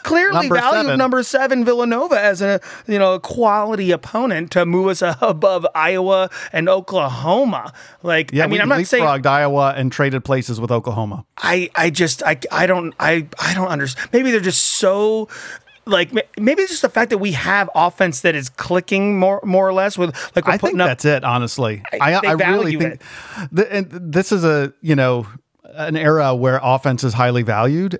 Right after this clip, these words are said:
Speaker 2: and,
Speaker 1: For, for
Speaker 2: um,
Speaker 1: four hundred yards, you know, like, that
Speaker 2: Yeah, right?
Speaker 1: they,
Speaker 2: And,
Speaker 1: they see that
Speaker 2: and
Speaker 1: stat line and they're like, "Oh,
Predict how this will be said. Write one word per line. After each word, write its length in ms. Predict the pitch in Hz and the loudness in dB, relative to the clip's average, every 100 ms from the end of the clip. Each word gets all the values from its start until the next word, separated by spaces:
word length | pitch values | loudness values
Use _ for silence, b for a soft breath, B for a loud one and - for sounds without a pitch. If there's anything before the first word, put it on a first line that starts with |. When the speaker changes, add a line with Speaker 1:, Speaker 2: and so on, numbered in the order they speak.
| - | 0
Speaker 2:
and, 460 | 135 127 127 127 120 | 2 4 2 0 0
Speaker 1:
For, 120 | 185 | 2
for 20 | |
Speaker 2:
um, 140 | 131 180 | 2 2
Speaker 1:
four 100 | 175 | 0
hundred 240 | 185 175 | 0 2
yards, 380 | 170 135 131 123 | 2 0 -2 -4
you 80 | 143 | -2
know, 200 | 135 156 | 0 0
like, 200 | 139 127 | 0 0
that 120 | 127 | 0
Speaker 2:
Yeah, 500 | 185 226 226 127 117 123 | 2 2 2 2 0 2
right? 260 | 147 208 | 2 0
Speaker 1:
they, 100 | 208 | -2
Speaker 2:
And, 200 | 160 143 | 0 2
Speaker 1:
they 80 | 170 | 2
see 240 | - 233 208 | 2 2 2
that 200 | 202 143 | 2 0
Speaker 2:
and 120 | 143 | 2
Speaker 1:
stat 200 | 190 185 | 0 2
line 200 | 175 175 | 0 2
and 80 | 170 | 0
they're 80 | |
like, 180 | 175 160 - | 0 0 -2
"Oh, 220 | - | -4